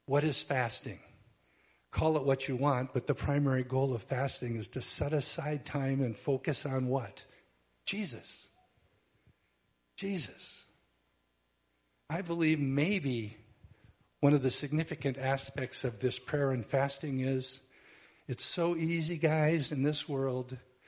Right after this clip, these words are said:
to get distracted. It's so easy to fall out of the habits that are necessary to keep our intimacy with Jesus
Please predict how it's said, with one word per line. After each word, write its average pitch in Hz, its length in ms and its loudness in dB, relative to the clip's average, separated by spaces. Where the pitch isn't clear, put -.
to 170 80 -2
get 160 200 -2
distracted. 120 680 -2
It's 139 160 0
so 160 240 2
easy 190 460 2
to 143 140 -6
fall 160 440 0
out 151 160 6
of 151 120 4
the 139 80 4
habits 151 600 2
that 135 140 0
are 131 100 4
necessary 127 720 0
to 123 120 -8
keep - 300 -8
our 139 140 2
intimacy 139 540 -2
with 131 180 -4
Jesus 123 460 -4